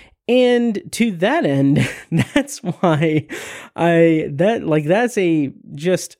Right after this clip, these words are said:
shining example of why I think that anytime anyone says, you know, that, "Oh, the Twilight Zone," or science fiction in general, but mostly the Twilight Zone was never political or isn't a political thing, or why did they have to make this a political thing?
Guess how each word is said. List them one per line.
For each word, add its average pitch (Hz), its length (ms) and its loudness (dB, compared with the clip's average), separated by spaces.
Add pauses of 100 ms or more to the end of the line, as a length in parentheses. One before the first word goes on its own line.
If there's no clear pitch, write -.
(120)
shining 269 500 -2
example 139 560 -2
of 139 140 -2
why 147 220 -2
I 156 200 -2
think 160 280 -2
that 143 140 0
anytime 175 540 0
anyone 170 460 2
says, 139 600 -2 (640)
you 147 140 -2
know, 123 200 0
that, 131 440 -4
"Oh, 147 500 0
the 151 220 -4
Twilight 175 420 0
Zone," 127 220 -4
or 277 240 -2
science 285 500 -4
fiction 285 440 -6
in 240 180 -2
general, 220 460 -6 (300)
but 196 140 0
mostly 254 540 -2
the 220 200 -2
Twilight 240 440 0
Zone 151 240 0
was 127 180 -4
never 135 240 0
political 175 520 -2
or 131 560 -2
isn't 160 320 0
a 156 80 -2
political 160 560 0
thing, 160 340 0
or 127 140 -2
why 147 220 0
did 175 120 -2
they 165 120 0
have 175 180 -8
to 175 80 -6
make 170 220 -4
this 165 180 -4
a 165 60 -4
political 170 520 -2
thing? 135 360 -6